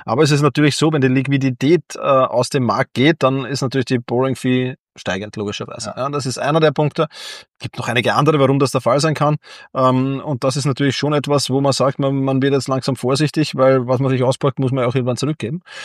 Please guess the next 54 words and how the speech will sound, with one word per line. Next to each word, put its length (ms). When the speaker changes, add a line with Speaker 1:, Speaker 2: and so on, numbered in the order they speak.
Speaker 1:
Und 120
wenn 120
ich 60
das 140
physisch 360
nicht 180
vorhanden 540
habe, 400
es, 240
um 140
es 120
zurückzugeben, 640
dann 120
wird's 140
halt 140
kritisch. 400
Ähm, 340
insofern, 600
ja, 240
ist 220
das 240
definitiv 500
was, 160
was 260
für 160
mich 220
ein 120
Thema 240
sein 200
kann. 240
Ähm, 300
plus, 260
wir 100
wissen 200
ja 60
beide, 260
dass 140
der 100
Silberpreis, 420
also 240
wir 80
sind 160
beide 200
auf 80
Silber 200
bullish, 280
das 120
muss 120
man, 100
glaube 140
ich, 60
auch 140
hier 140
da, 100